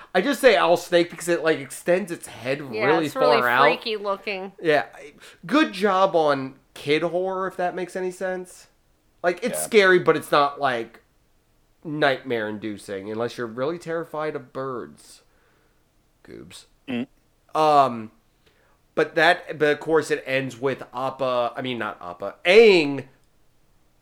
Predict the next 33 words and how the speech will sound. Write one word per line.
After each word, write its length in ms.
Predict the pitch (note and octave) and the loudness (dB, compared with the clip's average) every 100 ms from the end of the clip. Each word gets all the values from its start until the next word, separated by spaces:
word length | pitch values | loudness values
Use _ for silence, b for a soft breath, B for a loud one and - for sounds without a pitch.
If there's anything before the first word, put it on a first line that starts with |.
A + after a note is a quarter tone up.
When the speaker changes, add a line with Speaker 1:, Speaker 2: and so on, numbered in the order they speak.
| _ _ _ | _ _ _
Speaker 1:
finding 400 | E3 C#3+ C3+ C3 | -2 0 0 -2
out 280 | A#2+ A#2+ B2 | -2 -2 -4
that, 160 | B2 A#2 | -6 -8
of 80 | |
course, 280 | - A2+ A2 - | -8 -10 -10 -12
Appa 460 | A#2 G#2+ - G#2+ G2 | -10 -10 -8 -10 -10
is 180 | G#2 F#2 | -14 -20
gone. 600 | _ B2 A#2 G2+ D2+ A#1 _ _ _ _ _ _ _ _ _ - | _ -6 -4 -6 -8 -16 _ _ _ _ _ _ _ _ _ -14
Speaker 2:
Right. 300 | F#3 C#3+ - _ - | -10 -10 -14 _ -8
Speaker 1:
And 1080 | C3 C3 C3+ C#3 C3+ C3+ C3+ C3 C3 C3 B2 | -2 0 0 0 0 -2 -2 -2 -2 -4 -4
roll 400 | C3+ D#3+ E3 F3 | 4 6 8 6
over 240 | F#3 F3+ | 4 2
to 240 | F3+ B3 | 0 2
the 100 | A#3 A#3 | 2 4
desert. 540 | C#4 C#4+ C#4+ D#3 A#2+ | 8 8 8 -2 -2
Uh, 180 | C#3+ C#3+ - - b b - | -8 -10 -12 -20 b b -8
before 200 | E3+ F3 | 0 0
we 60 | |
get 120 | C#3+ | 2
into 180 | C#3+ C#3 | -2 0
this, 220 | C#3+ C#3 - | 0 0 0
any 180 | D3+ D3+ | 0 0
other 220 | C#3 C#3 | 0 0
notes 340 | C#3 C3+ C3 | -2 -2 -4
or 80 | C3+ | -4
anything 360 | B2 A#2+ C3 B2 | -4 -4 -8 -8
you 80 | A#2+ | -4
guys 240 | B2 A#2+ | -2 -2
wanna 120 | B2 A#2+ | -4 -6
mention 340 | A#2+ A2+ A#2 | -6 -8 -10
about 320 | G#2+ A2+ A2+ | -2 -2 -4
this 120 | A#2+ A#2+ | -8 -10
episode? 520 | - G#2+ A#2 A2 | -10 -8 -4 -4